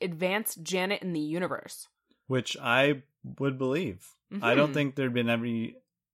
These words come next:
Speaker 2: I don't think there have been any situations where a Janet has been rebooted as many times as this one.
Speaker 1: I doubt it, yeah. Do you think that this awareness, do you think that this awareness of her status will help her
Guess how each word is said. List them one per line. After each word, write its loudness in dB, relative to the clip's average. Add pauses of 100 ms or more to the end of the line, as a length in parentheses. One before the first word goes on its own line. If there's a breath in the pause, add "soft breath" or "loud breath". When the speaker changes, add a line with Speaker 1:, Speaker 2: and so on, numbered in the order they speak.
(100)
Speaker 2:
I 0
don't 0
think -2
there 2
have -4
been -2
any -4 (840)
situations 0
where 4
a 0
Janet -2
has -8
been -4
rebooted -2
as -4
many -4
times -10
as -12
this -2
one. -10 (360)
Speaker 1:
I 0
doubt 2
it, 4
yeah. 0 (640)
Do -2
you 2
think 0
that 6 (140)
this 2
awareness, 2 (2500)
do 2
you 4
think 0
that 0
this 6
awareness 4
of 0
her 4
status 2
will 0
help 2
her 0